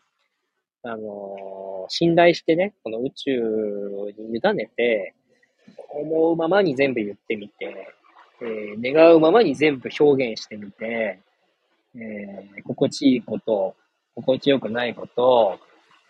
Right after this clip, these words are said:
すべてを、あの、出してみる。で、そうすると、あの、それをどんどん、そのわがままがどういうふうに、なんだろう、わがままを言ってる時っていうのは別にそれを、なんだろうな、どうやってそのわがままを通すかっていうことを考えてるわけじゃないんだけど、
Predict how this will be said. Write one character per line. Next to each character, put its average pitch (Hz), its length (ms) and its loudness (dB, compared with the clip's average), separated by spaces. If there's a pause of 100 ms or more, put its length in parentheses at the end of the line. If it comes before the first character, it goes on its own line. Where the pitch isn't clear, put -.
(140)
す - 180 -8
べ 233 140 4
て 120 160 -2
を、 120 400 4 (380)
あ - 80 -20
の、 101 220 -20
出 151 160 4
し - 80 -8
て 117 120 -4
み 101 140 -14
る。 - 80 -20 (1600)
で、 151 80 0
そ 269 120 4
う - 20 8
す - 140 0
る 285 100 2
と、 240 440 4 (640)
あ 123 140 -14
の、 113 160 -14
そ - 180 -8
れ 269 140 0
を 285 100 -2
ど 277 140 -4
ん 370 80 -10
ど 147 140 -6
ん、 - 60 -18
そ - 100 -12
の 254 120 0
わ 269 120 2
が 294 100 -2
ま 311 100 -2
ま 196 180 -4
が 127 440 -2
ど 214 120 -2
う 349 100 4
い 294 100 2
う 175 40 -2
ふ 123 200 -16
う 101 120 -12
に、 98 420 -16 (480)
な 156 120 -8
ん - 20 -6
だ 107 100 -4
ろ 85 160 -14
う、 131 60 -8
わ 170 80 0
が 254 80 0
ま 311 60 0
ま 302 80 0
を - 20 2
言 135 120 2
っ - 20 -2
て - 120 -2
る 226 100 2
時 226 200 -4
っ - 40 -10
て 113 100 -6
い - 20 -10
う - 20 -10
の 92 60 -12
は 90 40 -20
別 98 140 -14
に - 60 -14
そ - 140 -10
れ 131 100 -2
を、 127 60 -6 (640)
な 120 100 -12
ん 107 60 -12
だ 95 80 -12
ろ 82 60 -14
う - 40 -18
な、 - 220 -20
ど 160 100 6
う 175 40 10
や 196 60 10
っ 190 40 2
て 208 100 2
そ 208 100 2
の 190 120 6
わ 180 120 6
が 196 100 2
ま 202 120 0
ま 127 40 -4
を 117 60 -8
通 170 260 -2
す - 60 -20
か 104 120 -10
っ - 40 -12
て - 140 -18
い - 20 -10
う - 40 -10
こ 107 80 -12
と - 120 -18
を - 20 -14
考 269 300 -4
え 277 80 0
て 131 80 -2
る 117 80 -4
わ 110 80 -6
け 107 80 -10
じ - 80 -14
ゃ 90 40 -12
な 143 100 -12
い 190 60 -8
ん 170 60 -12
だ 156 80 -6
け 151 120 -8
ど、 170 420 0